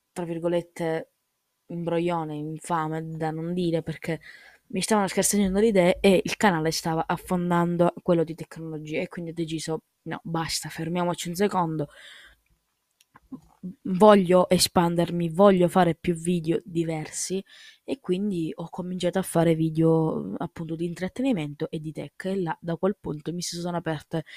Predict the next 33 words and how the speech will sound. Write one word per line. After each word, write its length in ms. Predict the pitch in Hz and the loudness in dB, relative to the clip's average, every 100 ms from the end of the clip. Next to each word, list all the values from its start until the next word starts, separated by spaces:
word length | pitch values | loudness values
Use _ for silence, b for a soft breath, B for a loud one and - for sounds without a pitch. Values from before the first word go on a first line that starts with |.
| B B - | B B 0
molte, 600 | 185 175 - 170 165 165 | 2 2 0 0 0 -2
mm, 300 | 196 175 165 - | -10 -10 -12 -8
più 160 | - 185 | -8 -4
porte 480 | - 165 160 - 170 | 2 2 0 -6 -4
in 160 | 165 | -4
modo 240 | 170 170 160 | -2 -2 -2
da 280 | 160 160 156 | -2 -2 -2
mantenere 640 | 160 165 180 175 160 156 B B B - | -4 -2 0 0 0 -4 B B B -4
la 160 | 175 | -2
costanza 580 | 170 185 - 196 175 170 | 0 0 2 0 0 -4
nella 200 | 170 170 | -2 -2
pubblicazione 600 | 165 170 175 170 - 170 | -2 2 2 2 0 -2
dei 140 | 208 | 2
video 360 | 240 160 160 160 B B B | 2 2 0 -4 B B B
ed 160 | - 202 | -2 2
essere 280 | 180 170 180 | 2 2 -2
sem-, 300 | - 180 170 | 0 -2 -2
ed 180 | - 185 | -2 -2
essere, 260 | 170 - 185 | 0 0 0
appunto, 360 | 185 170 170 | 0 -4 -4
sempre 300 | 165 175 170 | -2 -2 -2
puntuale, 600 | - 170 160 175 170 156 | -4 -8 -2 0 2 0
perché 380 | 160 160 - 170 | -4 -8 -4 -4
su 160 | - 165 | -4 -4
YouTube, 360 | 190 175 165 | -2 -2 0
ricordatevi 640 | 170 170 175 165 156 160 160 | 0 0 -2 -2 -4 -4 -2
che 140 | 170 | -2
la 140 | 165 - | -2 -2
costanza 760 | - 180 - - 190 190 170 | -2 -4 -2 -2 0 0 0
è 40 | 175 | 0
una 260 | 175 175 | 0 -2
cosa 420 | 175 180 165 - 165 | 2 2 2 -2 -2
veramente, 600 | 170 170 170 160 151 | 0 0 0 -2 -6